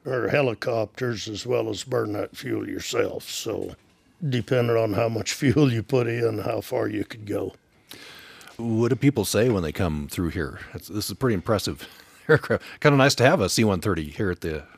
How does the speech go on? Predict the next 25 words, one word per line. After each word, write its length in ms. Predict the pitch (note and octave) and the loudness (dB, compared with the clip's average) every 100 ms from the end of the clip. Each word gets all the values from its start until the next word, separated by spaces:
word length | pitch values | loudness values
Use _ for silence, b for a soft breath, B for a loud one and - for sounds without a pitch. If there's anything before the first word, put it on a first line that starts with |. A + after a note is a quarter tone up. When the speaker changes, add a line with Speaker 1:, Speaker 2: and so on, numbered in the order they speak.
| - | 0
Speaker 1:
I'm 220 | E3 F3 | 4 8
Speaker 2:
museum, 200 | G3+ D3 | 8 8
Speaker 1:
glad 240 | E3 D#3 C#3 | 10 10 8
Speaker 2:
yeah. 120 | C3+ | 8
Speaker 1:
we've 280 | C#3 A2+ A#2+ | 8 6 6
got 340 | B2 A2+ F#2 | 6 8 4
it. 140 | G2+ G#2 | 0 0
Speaker 2:
Yeah. 160 | G2 | 0
Speaker 1:
We 160 | C3 A#2+ | 0 2
Speaker 2:
Mm-hmm. 140 | A#2+ | 2
Speaker 1:
also 500 | C3 C3 - - B2 | 2 0 -2 -2 -2
have, 800 | A2 C#3 A#2+ A#2+ A2 G2+ - B B B _ _ _ | 0 0 2 0 -2 -8 -12 B B B _ _ _
you 180 | E3 B2 | -4 -2
see 180 | - C#3+ | 0 0
a 60 | A#2 | 0
big 240 | B2 G#2+ | -2 -2
screen 400 | - - B2 A2+ | -4 -2 -2 -2
T 220 | - A#2+ | -4 -4
V. 420 | G#2+ G#2+ G2 G#2+ - _ _ - | -2 -2 -2 -4 -8 _ _ 2
Speaker 2:
Yes, 400 | C3+ F#3 - - | 6 6 4 -4
that's 200 | G#2 - | -2 2
right. 160 | C3 G2+ | 4 4
Speaker 1:
It 300 | C#3 D3 - | 4 2 2
has 1080 | A#2 C#3 C3 B2 B2+ A#2+ - - - - b b b _ _ _ - G#2+ | 4 6 6 4 4 2 -2 -4 -4 -6 b b b _ _ _ -8 -6
various 1080 | G2 B2+ C#3+ D3+ D3+ D3 C#3+ C3+ - - | 2 6 8 8 8 6 6 2 0 -2